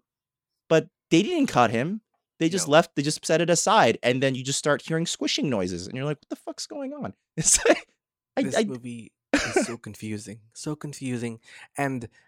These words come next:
Speaker 2: so many questions. It, it would have been a much better movie if it was simple. Just keep, uh,
Speaker 1: Yeah,
Speaker 2: they
Speaker 1: they kept
Speaker 2: added
Speaker 1: trying to
Speaker 2: too
Speaker 1: do
Speaker 2: much
Speaker 1: twists
Speaker 2: shit.
Speaker 1: and turns, like,
Speaker 2: Yeah.
Speaker 1: but the twists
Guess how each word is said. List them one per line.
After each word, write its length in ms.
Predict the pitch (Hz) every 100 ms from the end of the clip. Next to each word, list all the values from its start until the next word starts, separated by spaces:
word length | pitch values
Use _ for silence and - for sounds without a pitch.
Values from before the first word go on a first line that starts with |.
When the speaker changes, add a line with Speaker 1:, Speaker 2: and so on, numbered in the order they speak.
| _
Speaker 2:
so 260 | - - 170
many 160 | 180 170
questions. 580 | - 127 - 127 117 -
It, 180 | 151 -
it 140 | 151 135 -
would 220 | 135 165
have 80 | 170
been 100 | 160
a 100 | 120 -
much 220 | 135 -
better 140 | 135
movie 260 | 123 113 117
if 160 | 110 -
it 60 |
was 140 | 110 -
simple. 420 | 113 104 90 - _ -
Just 220 | 139 -
keep, 260 | - 147 143 _ _ - -
uh, 60 | - _ _ _
Speaker 1:
Yeah, 120 | 277
Speaker 2:
they 40 | 202
Speaker 1:
they 80 |
kept 120 | 196 262
Speaker 2:
added 120 | 269
Speaker 1:
trying 120 | 269
to 60 | 262
Speaker 2:
too 80 | 254
Speaker 1:
do 40 |
Speaker 2:
much 140 | 143
Speaker 1:
twists 220 | 277 285 139
Speaker 2:
shit. 100 | 262
Speaker 1:
and 120 | 240
turns, 500 | 233 277 220 165 -
like, 200 | - 185
Speaker 2:
Yeah. 80 | 180 - -
Speaker 1:
but 160 | 214
the 100 | 220
twists 600 | 208 - 262 - - -